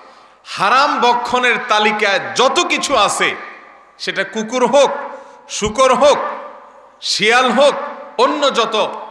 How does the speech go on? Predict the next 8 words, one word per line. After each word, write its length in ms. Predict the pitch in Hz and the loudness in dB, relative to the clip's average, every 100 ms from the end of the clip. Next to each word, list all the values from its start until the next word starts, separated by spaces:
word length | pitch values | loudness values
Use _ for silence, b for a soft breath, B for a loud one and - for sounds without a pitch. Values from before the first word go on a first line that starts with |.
| - - - | -20 -20 -16
হারাম 680 | - 170 202 208 208 - - - - | -2 2 4 4 0 -4 -8 -14 -6
খাদ্য 360 | 180 160 156 | -6 -4 -8
হতে 240 | 143 143 120 | -8 -8 -10
পারে, 220 | 90 80 - B B B | -10 -12 -18 B B B
এই 80 | 190 | -6
সব 880 | - - 269 285 269 262 254 240 226 - | -4 0 2 4 4 4 4 4 2 0
উপার্জনের 540 | 208 202 202 185 185 180 | -2 0 -2 -2 -4 -4
মধ্যে 440 | 170 139 156 | -4 -4 -4